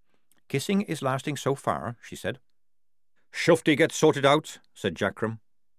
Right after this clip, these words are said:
He finished the beer, snapped his fingers at the serving girl, and pointed to the empty mug. "To her own satisfaction, Sarge," said Polly. "Fair enough. You can't get fairer.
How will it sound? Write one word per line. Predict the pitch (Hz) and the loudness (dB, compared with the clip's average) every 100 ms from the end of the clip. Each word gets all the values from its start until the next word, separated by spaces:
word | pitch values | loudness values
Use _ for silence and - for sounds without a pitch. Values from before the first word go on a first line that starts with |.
| - | -8
He | 110 | -6
finished | - 147 - | -2 -4 -4
the | 110 | -2
beer, | 101 87 82 | 0 0 -2
snapped | - 139 - | -4 -4 -4
his | 123 - | -8 -4
fingers | 117 98 95 | -2 -2 -4
at | - | -6
the | - | -4
serving | 123 98 85 | -2 -2 -2
girl, | 82 85 - - | -2 -2 -6 -10
and | - 110 | -8 -4
pointed | - 110 87 | -2 -2 -4
to | - | -6
the | 104 | -4
empty | 82 - 87 | -4 -6 -8
mug. | 80 69 - _ _ _ _ _ _ _ - | -8 -10 -14 _ _ _ _ _ _ _ -12
"To | - 247 190 | -2 0 2
her | 180 165 - | 0 0 -2
own | 143 131 | -2 -2
satisfaction, | 147 117 - 151 - - | -4 -6 -6 -6 -8 -14
Sarge," | - - 85 123 - _ | -8 -8 -8 -12 -14 _
said | - - | -14 -10
Polly. | 73 110 - _ _ _ - | -10 -10 -14 _ _ _ -6
"Fair | 80 87 | -2 -2
enough. | 80 80 - - _ _ - | -4 -6 -10 -20 _ _ -12
You | 98 | -4
can't | 123 131 123 | 0 2 2
get | 131 123 | -2 -2
fairer. | - 98 85 | -2 0 0